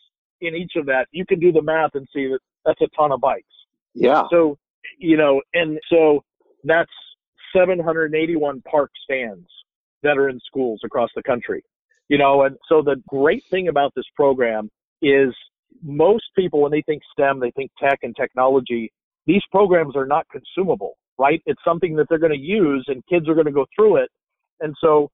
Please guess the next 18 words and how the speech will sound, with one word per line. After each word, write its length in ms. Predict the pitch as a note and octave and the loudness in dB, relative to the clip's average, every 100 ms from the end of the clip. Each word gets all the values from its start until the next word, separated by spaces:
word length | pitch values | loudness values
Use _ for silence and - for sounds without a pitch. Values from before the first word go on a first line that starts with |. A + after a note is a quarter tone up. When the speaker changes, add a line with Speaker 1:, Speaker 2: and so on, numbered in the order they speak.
| _ _ - | _ _ -2
Speaker 1:
we 200 | E3 A#3+ | 2 4
have 160 | F#3+ - | 4 0
some 140 | F3 F3 | -4 -4
of 80 | D3+ | -6
these 100 | - | -10
programs 420 | - G#3+ D#3 C3 A#2 | -6 -4 -4 -8 -4
that 100 | C3+ | -4
have 80 | A2+ | -2
been 160 | D3 | -4
in 140 | C#3+ A#2+ | -6 -10
place 300 | - F#3+ F3+ - | -6 -6 -6 -10
since 160 | G#3 B3+ - | -10 -10 -10
twenty 240 | D#3 C#3 B2 | -6 -6 -4
thirteen, 460 | C3 A2 - A#2+ A#2 | -4 -4 -8 -12 -10
since 140 | - D3 D3+ | -12 -4 2
we 120 | C#3 | 4
initially 380 | D3 - D3 C3 | 2 2 0 0
started, 400 | - E3 F3 A#2+ | 0 0 2 0